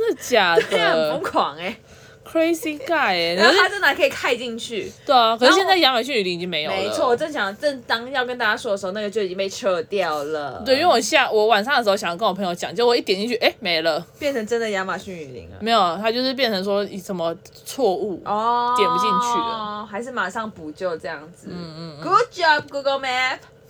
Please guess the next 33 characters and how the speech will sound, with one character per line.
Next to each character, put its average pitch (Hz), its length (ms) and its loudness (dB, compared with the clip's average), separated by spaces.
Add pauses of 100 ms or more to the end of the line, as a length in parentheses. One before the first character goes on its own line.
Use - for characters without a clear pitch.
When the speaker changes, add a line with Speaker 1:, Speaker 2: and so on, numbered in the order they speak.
(180)
Speaker 1:
<laughs> - 1120 -2
好 208 160 2
白 156 200 -6
痴 - 480 -6
哦。 277 60 -4 (360)
Speaker 2:
<laughs> - 380 -20
那 247 80 -8
是 262 60 -6
我 214 80 -2
在 190 120 -2
F 196 120 -8
B 185 140 -4
滑 143 180 -10
到 135 180 -12
的， 95 160 -16 (160)
我 165 80 -8
还 170 120 -2
自 196 80 -12
己 185 80 -6
看， 156 240 -14 (120)
我 - 40 -16
想， 180 100 -14 (220)
嗯， 165 120 -16 (460)
好 151 80 -18
白 147 160 -16
痴 147 240 -18
哦， 143 80 -18 (160)
好 147 80 -18
好 143 80 -16
笑。 - 160 -20 (800)
Speaker 1:
你 220 160 0
害 294 160 6
我， 196 180 6